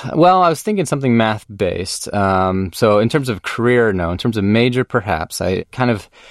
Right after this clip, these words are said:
had an intent to, um, go to college and either get into business or possibly go to law school, something kind of in the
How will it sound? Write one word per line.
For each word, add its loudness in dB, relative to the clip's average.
had -2
an -2
intent -2
to, 0
um, -4
go 2
to -8
college 0
and -4
either -6
get -4
into -4
business 0
or -4
possibly -10
go -4
to -2
law 2
school, -4
something -4
kind -2
of -2
in 0
the 0